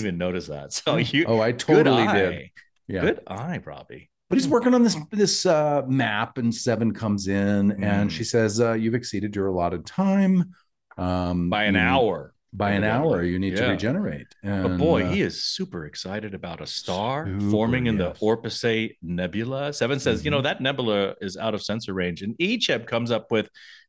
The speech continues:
Speaker 1: "Hey, I increased the resolution of the long-range sensors." He's like a
Speaker 2: Mm-hmm.
Speaker 1: genius. He's a genius child right now. And Seven
Speaker 2: Mm-hmm.
Speaker 1: is very impressed. And then Icheb, of course, asks, "Oh, what was it that you wanna talk about?" And she cannot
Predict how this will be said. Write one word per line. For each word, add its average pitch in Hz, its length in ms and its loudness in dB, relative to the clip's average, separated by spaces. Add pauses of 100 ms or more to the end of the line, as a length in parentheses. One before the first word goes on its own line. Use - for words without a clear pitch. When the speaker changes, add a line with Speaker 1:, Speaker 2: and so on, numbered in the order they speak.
(100)
Speaker 1:
"Hey, 165 240 0
I 113 100 -2
increased 139 460 -2
the 143 60 0
resolution 147 560 2
of 123 80 0
the 127 60 0
long-range 147 440 0
sensors." 160 420 -2 (400)
He's 208 200 2
like 202 100 4
a 147 60 2
Speaker 2:
Mm-hmm. 139 80 -6
Speaker 1:
genius. 147 640 2
He's 165 120 0
a 170 60 2
genius 143 640 2
child 80 480 -6
right 78 260 -14
now. 85 240 -8
And 113 260 -2
Seven 135 280 0
Speaker 2:
Mm-hmm. 131 60 2
Speaker 1:
is 117 100 -4
very 117 340 0
impressed. 92 540 -4 (460)
And 120 120 -2
then 120 100 2
Icheb, 104 420 0
of 90 80 -12
course, 85 300 -4
asks, 80 380 -6
"Oh, 175 80 2
what 127 260 -4
was 214 140 -4
it 214 100 -8 (100)
that 156 140 -8
you 143 240 -8 (100)
wanna 147 160 -4
talk 131 300 -2
about?" 170 340 -2
And 120 260 -6 (200)
she - 220 -12
cannot 120 500 -4